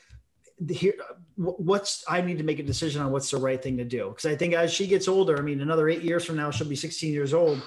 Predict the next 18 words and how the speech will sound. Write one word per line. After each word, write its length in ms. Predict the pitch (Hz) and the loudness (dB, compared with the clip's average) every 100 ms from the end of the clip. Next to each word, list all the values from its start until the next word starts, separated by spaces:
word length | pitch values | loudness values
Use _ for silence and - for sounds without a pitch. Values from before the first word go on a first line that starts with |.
| - - - - | -12 -18 -16 -12
It's 160 | 165 | -6
gonna 160 | 214 233 | 0 6
look 180 | 247 247 | 4 6
really 220 | 240 240 | 6 6
crazy. 540 | 233 247 214 139 123 - | 8 6 6 2 -8 -8
It's 120 | - | -2
gonna 100 | 165 | 0
look 180 | 180 170 | 0 0
very 220 | 196 196 | 2 4
different. 460 | 196 180 151 104 - | 2 0 -4 -6 -8
And, 160 | 143 | -6
and 160 | 139 156 | -2 0
I 80 | 175 | 0
want 260 | 196 190 175 | 2 2 4
her 120 | 175 | 2
to 80 | 160 | 2
know 300 | 156 156 156 | 2 2 2
that 300 | 143 135 | 0 -2